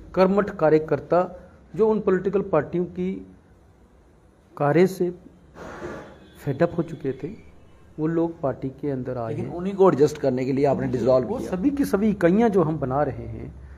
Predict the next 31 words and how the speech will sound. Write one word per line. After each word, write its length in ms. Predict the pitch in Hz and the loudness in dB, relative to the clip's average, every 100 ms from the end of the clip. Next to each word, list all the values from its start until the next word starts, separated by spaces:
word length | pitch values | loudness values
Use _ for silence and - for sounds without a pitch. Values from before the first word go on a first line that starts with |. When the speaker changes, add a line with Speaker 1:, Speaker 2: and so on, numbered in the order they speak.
| - - | -20 -4
Speaker 1:
चाहे 240 | 170 147 165 | -2 0 -2
वो 160 | 170 | -4
जिला 400 | 139 139 143 170 - - 165 156 139 - _ - 156 | -4 -2 -2 -4 -10 -18 -16 -16 -16 -20 _ -20 -20
स्तर 300 | - - 170 | -4 2 2
पर 180 | 170 165 | 0 -4
हों, 220 | 180 220 - - - _ - | -4 -6 -14 -20 -20 _ -8
assembly 380 | 180 196 190 202 | -2 -2 -2 -4
स्तर 280 | - 151 143 | -2 -4 -2
पर 220 | - 139 | -6 -8
हों, 260 | - 190 247 - - - - | -6 -8 -8 -18 -20 -20 -12
प्रोविंशियल 500 | - 170 190 196 220 | -2 0 2 0 -4
स्तर 220 | - 165 156 | -4 0 0
पर 220 | 160 139 | -2 -8
हों, 240 | 143 175 - - - 160 | -6 -10 -12 -20 -8 4
राज्य 260 | 170 190 220 | 6 6 4
स्तर 260 | - 160 - | 0 0 0
पर 160 | 147 | -4
हैं, 340 | 113 139 240 - - - | -6 -8 -10 -16 -20 -10
तो 60 | 254 | -2
ये 120 | 302 | -2
पार्टी 400 | 330 196 190 269 427 - - | 2 0 0 -4 -6 -8 -4
का 100 | 220 | -4
एक 100 | 208 | -4
विस्तार 440 | 156 147 156 180 | -8 0 4 4
होगा, 300 | 185 196 277 | 4 0 0
एक 280 | 269 175 131 | -2 -4 2
बड़ी 340 | 214 254 277 | 4 6 6
इकाई 340 | 277 185 240 320 - - - - 139 | 4 2 2 -4 -10 -12 -12 -8 -2
बनेगी, 460 | 135 131 123 170 269 - - - - - | 0 0 -4 -6 -8 -14 -20 -20 -18 -6
ठीक 200 | 233 | -6
है। 100 | - | -4